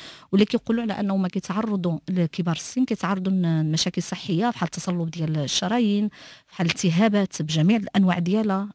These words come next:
الضعف، ما كيبقاوش، ما كيبقاوش يسمعوا بزاف، ن-، النظر ديالهم كيقلال، ل-، كي-، كيتصابوا بال-، بالأعصاب، وكاين منهم اللي كيتصاب ال-،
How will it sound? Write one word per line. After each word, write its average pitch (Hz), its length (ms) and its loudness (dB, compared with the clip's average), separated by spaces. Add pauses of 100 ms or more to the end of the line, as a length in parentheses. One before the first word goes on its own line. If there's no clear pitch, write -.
(120)
الضعف، 175 440 -2
ما 165 120 -6
كيبقاوش، - 520 -2 (480)
ما 180 60 4
كيبقاوش 196 520 2
يسمعوا 175 380 2
بزاف، 190 420 2 (400)
ن-، 190 80 8
النظر 190 380 6
ديالهم 180 280 2
كيقلال، 202 720 0 (420)
ل-، 180 260 4
كي-، 170 600 2
كيتصابوا 190 680 2
بال-، 170 300 2
بالأعصاب، 208 560 0
وكاين 254 220 2
منهم 247 300 6
اللي 220 140 2
كيتصاب 214 420 -2
ال-، 180 600 0